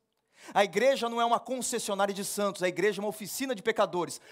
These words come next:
Nós estamos aqui sendo consertados pela graça de Deus. Nós estamos em manutenção. Então tenha paciência com a igreja. Jesus ama a igreja do jeito que ela é.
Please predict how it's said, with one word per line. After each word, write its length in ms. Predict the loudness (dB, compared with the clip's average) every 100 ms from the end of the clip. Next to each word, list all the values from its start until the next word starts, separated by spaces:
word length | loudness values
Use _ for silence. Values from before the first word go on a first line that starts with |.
| -10
Nós 480 | 0 6 6 6 2
estamos 640 | -6 -6 0 2 2 2
aqui 280 | 0 0 -4
sendo 320 | -6 -4 -6
consertados 920 | -6 -4 -4 0 0 0 2 2 2 -4
pela 220 | 4 4
graça 440 | 4 4 4 4
de 120 | -6 2
Deus. 600 | 6 6 2 -8 -20 -20 -20 _ _ 0
Nós 220 | 2 4
estamos 260 | 0 -2
em 160 | -2 2
manutenção. 880 | 4 4 2 -4 -4 -4 -2 -4 -8 _ _ _ _ _ _ _ _ _ _ _
Então 120 | -20 -12
tenha 240 | -10 -8
paciência 480 | -8 -10 -8 -10 -10
com 80 | -10
a 40 |
igreja. 260 | -8 -10 -8
Jesus 400 | -12 -12 -10 -8
ama 140 | -8
a 20 |
igreja 300 | -8 -8 -8
do 80 | -10
jeito 200 | -10 -10
que 80 | -6
ela 160 | -6
é. 160 | -6 -10